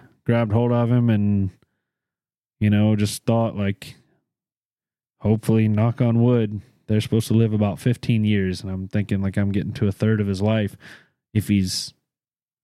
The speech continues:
you know, if he has a good, good long life. So it, it definitely makes me happier, you know,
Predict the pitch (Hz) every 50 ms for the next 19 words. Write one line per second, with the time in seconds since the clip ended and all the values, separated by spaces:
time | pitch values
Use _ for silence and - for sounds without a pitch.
0 | _ _ _ _ _ _ _ _ _ _ _ _ _ _ _ _ 92 90 90 90
1 | 95 - _ _ _ _ _ _ _ _ _ _ 98 95 101 101 98 101 98 92
2 | 98 92 104 110 110 101 98 110 - - 131 117 104 107 110 117 127 123 113 101
3 | 98 92 92 92 - - - - 98 92 92 95 92 - - _ _ - 107 110
4 | 107 - - _ _ _ - 104 98 101 110 107 - - 107 104 104 104 101 95
5 | - - 110 104 101 95 92 - _ _ _ _ _ _ _ _ _ _ _ _
6 | _ _ _ _ _ _ _ _ _ _ _ _ _ _ _ _ _ _ _ _
7 | _ _ _ _ _ _ _ _ _ _ _ _ _ - - 139 139 127 - 113
8 | 113 113 113 110 113 110 101 - - - _ _ _ _ _ _ _ _ _ _
9 | _ - 110 113 113 113 117 113 117 117 117 117 107